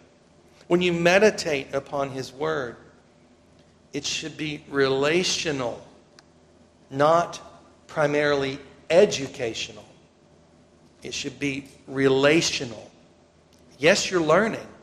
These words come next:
It is education, but it is not primarily education. It's not so that your doctrinal understanding can improve.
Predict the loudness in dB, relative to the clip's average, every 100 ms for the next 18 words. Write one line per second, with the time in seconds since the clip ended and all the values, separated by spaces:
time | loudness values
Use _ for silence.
0 | _ _ _ -4 2 2 2 0 0 -2
1 | -6 -6 -6 -6 -4 -2 -2 -4 -2 -2
2 | -2 -10 -4 -4 -2 0 2 2 2 -2
3 | -6 -10 -14 -16 -16 -18 -20 -20 _ _
4 | _ _ _ -14 -10 -2 -2 -2 -6 -4
5 | -2 -2 -4 -2 -2 -2 -10 -20 _ -10
6 | 0 0 0 -8 -6 -4 -2 -6 -8 -10
7 | -10 -8 -8 -10 -12 -18 -20 -20 -16 -12
8 | -10 -12